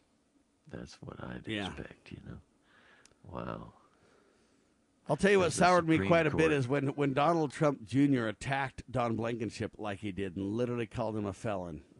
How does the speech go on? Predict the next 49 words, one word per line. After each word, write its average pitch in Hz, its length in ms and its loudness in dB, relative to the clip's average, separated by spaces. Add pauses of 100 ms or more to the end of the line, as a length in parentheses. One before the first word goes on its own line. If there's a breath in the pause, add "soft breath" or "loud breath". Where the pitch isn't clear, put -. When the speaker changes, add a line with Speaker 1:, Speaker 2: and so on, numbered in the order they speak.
(640)
Speaker 1:
That's 76 340 -10
too - 240 -14
bad. - 280 -14
Speaker 2:
You 110 100 -6
know, 107 140 -4
that's 131 320 -2
Speaker 1:
Yeah, 131 60 -8
Speaker 2:
when 127 100 -2
I 123 60 0
Speaker 1:
we've 123 100 -4
seen 127 120 -4
Speaker 2:
kinda 113 180 -2
Speaker 1:
that 80 140 -2
Speaker 2:
said - 140 -2
Speaker 1:
happen 80 340 -4
with 76 280 -10 (380 loud breath)
Judge 80 300 -2
Roy 78 220 -4
Moore, 76 480 -10 (360)
you 73 100 -12
know, 67 240 -12 (360)
uh, 67 240 -12 (180)
case 71 380 -8
there 73 280 -8
where, 67 420 -12
uh, 65 100 -14 (160)
President 71 380 -12
Trump 69 280 -10 (440 loud breath)
went 71 140 -10
after 67 320 -10
him, 73 340 -10
and 65 120 -14
that's, - 500 -14 (100)
you 117 100 -12
know, 92 220 -10 (380)
uh, 57 220 -10 (260)
that 85 180 -8
was 67 120 -14
a 65 40 -12
bad 64 360 -12
deal. - 280 -16 (200)
Speaker 2:
And 160 240 2
me 151 160 4
and 165 160 4
Speaker 1:
That's 113 100 -2
what 131 60 0
I - 40 0
Speaker 2:
James 147 440 2
and 87 240 -4